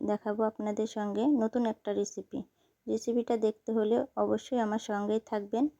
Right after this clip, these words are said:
আর চ্যানেলটিতে নতুন হলে অবশ্যই সাবস্ক্রাইব করে পাশে থাকবেন। আজকে দেখাবো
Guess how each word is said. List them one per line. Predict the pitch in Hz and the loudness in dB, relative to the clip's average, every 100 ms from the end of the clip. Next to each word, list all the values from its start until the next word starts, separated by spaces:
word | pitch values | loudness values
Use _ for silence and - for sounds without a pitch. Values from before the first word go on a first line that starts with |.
| _ _ _ _ - | _ _ _ _ -4
আর | 208 | -4
চ্যানেলটিতে | - 208 208 226 - | 0 -2 -2 -4 0
নতুন | 240 220 220 220 | 2 4 2 2
হলে | 220 240 | 4 4
অবশ্যই | 214 220 247 | 2 0 -2
সাবস্ক্রাইব | 247 208 - - 226 | 0 -2 -4 -4 -4
করে | - 240 | 0 0
পাশে | 254 208 - | 0 -4 -4
থাকবেন। | - 208 202 247 302 _ _ _ _ _ _ _ _ _ _ _ _ _ _ _ - | -6 -6 -2 2 2 _ _ _ _ _ _ _ _ _ _ _ _ _ _ _ -4
আজকে | 220 - - 247 330 - _ _ _ | -2 -2 0 2 2 -2 _ _ _
দেখাবো | 208 208 - 208 | -2 -2 0 2